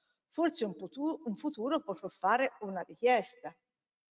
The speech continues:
dove si può mettere e sgravare i medici da certe situazioni. Lo ipotizzo, perché l'infermiere di famiglia e comunità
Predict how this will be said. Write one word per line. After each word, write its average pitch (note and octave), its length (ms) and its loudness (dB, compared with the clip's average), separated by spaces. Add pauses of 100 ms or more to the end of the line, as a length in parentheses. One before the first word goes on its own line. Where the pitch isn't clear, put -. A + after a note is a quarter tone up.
(180)
dove A#3+ 300 8
si C4+ 180 2
può G#3+ 180 2
mettere G#3+ 680 4
e A#3+ 200 8
sgravare A3 680 6
i A#3+ 40 4
medici B3+ 580 2
da G3+ 220 4
certe F#3+ 380 2
situazioni. A#3 760 0 (280)
Lo G#3+ 180 0
ipotizzo, G3 600 -2
perché G3 420 0
l'infermiere A3+ 520 4
di G3 160 2
famiglia A3 320 2
e A3+ 80 4
comunità C4+ 580 6